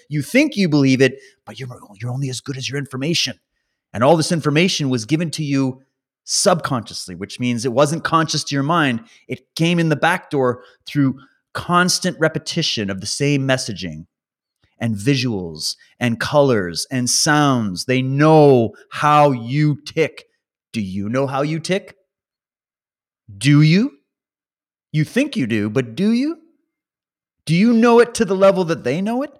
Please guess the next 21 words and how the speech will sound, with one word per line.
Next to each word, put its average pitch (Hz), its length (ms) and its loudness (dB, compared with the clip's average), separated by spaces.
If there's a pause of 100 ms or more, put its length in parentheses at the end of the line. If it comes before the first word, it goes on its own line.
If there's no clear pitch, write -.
(240)
Do 165 80 -8
you 180 40 -2
know 220 100 2
they 214 100 6
have 196 160 2
entire 196 840 -2 (480)
manuals 190 760 0
on 175 140 0
their 151 120 -2
desk 147 480 -2 (1300)
about 147 380 4
what 127 680 0
they 160 220 2
need 160 300 -4
to 147 100 -8
do 135 280 -2
to 143 60 -4
your 127 320 -2
brain 113 760 -6 (680)
through 131 240 -2
messaging, 139 800 -4